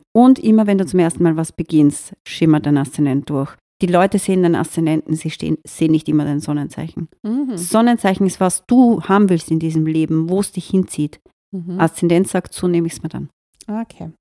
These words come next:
Speaker 2: Danke vielmals für die kleine Erklärung, weil das ist eine Frage, die sehr häufig kommt.
Speaker 1: Mhm. Verstehe ich auch, ja.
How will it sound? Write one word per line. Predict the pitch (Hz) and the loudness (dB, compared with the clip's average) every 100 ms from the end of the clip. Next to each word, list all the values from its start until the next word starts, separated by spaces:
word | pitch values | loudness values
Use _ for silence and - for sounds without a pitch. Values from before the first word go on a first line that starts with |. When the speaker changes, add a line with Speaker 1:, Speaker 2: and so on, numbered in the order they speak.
| - - _ | -20 -20 _
Speaker 2:
Danke | - 196 262 | -4 -2 -2
vielmals | 247 240 240 | 0 0 0
für | 220 | -2
die | 220 | -2
kleine | 226 190 | -2 -2
Erklärung, | - - 185 190 285 | -4 -4 0 2 4
weil | 226 | 2
das | 214 220 | 0 -2
ist | 214 | -2
eine | 196 190 | 0 0
Frage, | - 170 180 | 0 -2 0
die | 180 | -4
sehr | - 190 226 | -2 -2 0
häufig | 190 185 185 | -2 -2 -4
kommt. | - 175 208 | 2 4 4
Speaker 1:
Mhm. | 269 - | 2 -2
Verstehe | - 185 - 190 | -4 0 4 4
ich | 185 | 4
auch, | 170 | 0
ja. | 156 | 0